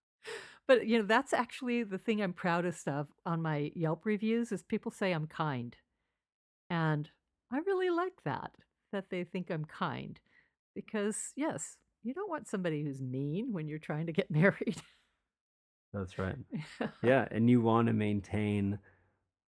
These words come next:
Speaker 2: as much positive energy as you possibly
Speaker 1: Right.
Speaker 2: can. So injecting your own positive emotions into that really, really helps as well.
Speaker 1: Uh-huh.
Speaker 2: So, okay, so when you were,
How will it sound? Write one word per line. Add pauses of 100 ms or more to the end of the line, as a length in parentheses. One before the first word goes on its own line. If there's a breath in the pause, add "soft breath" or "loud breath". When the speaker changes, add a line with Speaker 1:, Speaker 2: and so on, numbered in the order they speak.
Speaker 2:
as
much
positive
energy
as
you
possibly
Speaker 1:
Right.
Speaker 2:
can.
So
injecting
your
own
positive
emotions
into
that
really,
really
helps
as
well.
Speaker 1:
Uh-huh. (460 loud breath)
Speaker 2:
So, (240)
okay,
so
when
you (180)
were,